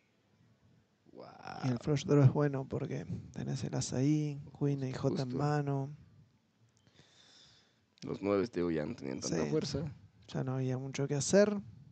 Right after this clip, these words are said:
Speaker 1: River que no alcanzamos a ver. Ah, hubo raise por parte de, de Alex.
Speaker 2: Viene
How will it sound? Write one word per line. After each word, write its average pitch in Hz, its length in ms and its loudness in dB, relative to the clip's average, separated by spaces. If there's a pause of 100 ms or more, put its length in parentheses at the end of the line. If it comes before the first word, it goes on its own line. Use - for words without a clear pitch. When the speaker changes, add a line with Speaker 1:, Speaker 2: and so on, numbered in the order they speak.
(120)
Speaker 1:
River 98 320 0
que 92 80 -8
no 82 100 -4
alcanzamos 78 500 -4
a 104 40 0
ver. 143 220 0 (800)
Ah, 87 180 0
hubo 101 180 0
raise 101 260 0
por - 160 -12
parte 87 320 -2
de, 71 300 -2 (600)
de 69 140 -2
Alex. - 520 -8 (1080)
Speaker 2:
Viene 147 560 0